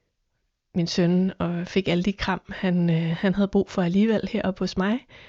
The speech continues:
Men jeg sov bare et andet sted. Nå, men, men her, der var det, jeg tænkte, "Uh, hvad er det, vi har gjort?" Ikke? Fordi hvis hun skal føle sig,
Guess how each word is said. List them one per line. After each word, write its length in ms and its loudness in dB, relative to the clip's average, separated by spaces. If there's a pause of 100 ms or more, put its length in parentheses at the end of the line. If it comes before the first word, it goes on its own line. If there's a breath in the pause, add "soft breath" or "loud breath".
(200 loud breath)
Men 200 4
jeg 120 4
sov 200 -4
bare 140 -8
et 80 -8
andet 220 -6
sted. 280 -10 (640 loud breath)
Nå, 160 -2 (300)
men, 300 0
men 140 2
her, 260 -2 (160)
der 60 0
var 140 0
det, 100 2
jeg 100 2
tænkte, 340 -4
"Uh, 140 2 (320)
hvad 220 -2
er 40 0
det, 160 -2
vi 60 2
har 140 -4
gjort?" 400 -8
Ikke? 200 -4
Fordi 420 -2 (460 soft breath)
hvis 140 -8
hun 140 4
skal 160 -2
føle 280 4
sig, 260 0